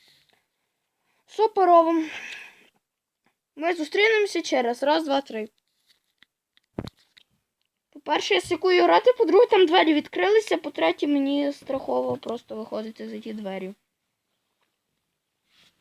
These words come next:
Я не можу від-,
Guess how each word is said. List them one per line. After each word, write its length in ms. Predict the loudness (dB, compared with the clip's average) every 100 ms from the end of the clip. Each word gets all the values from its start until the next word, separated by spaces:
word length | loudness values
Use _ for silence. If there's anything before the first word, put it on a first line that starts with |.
| _ _ _ _ _ _ _ _ _
Я 520 | -12 -6 2 6 6
не 180 | 4 -2
можу 600 | -4 -2 -2 -2 -6 -8
від-, 340 | -6 -4 -4